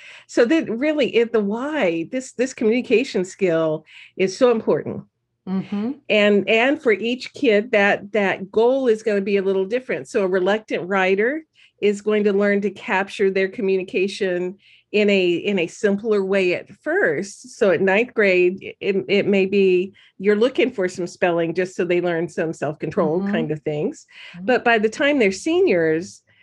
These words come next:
Speaker 1: if they've worked each year on writing,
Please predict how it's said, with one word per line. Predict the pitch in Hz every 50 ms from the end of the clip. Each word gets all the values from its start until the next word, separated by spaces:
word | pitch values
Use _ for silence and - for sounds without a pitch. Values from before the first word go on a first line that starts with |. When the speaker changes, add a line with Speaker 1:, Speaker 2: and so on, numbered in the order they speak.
| _ _ -
Speaker 1:
if | - 202 202 202
they've | - 208 196 190 202
worked | 208 214 208 202 208 -
each | - 226 220 202 202 - - -
year | 214 233 262 294 302 294 240 -
on | 185 190 190 190
writing, | 180 180 175 175 175 175 - 220 175 165 160 170 175 196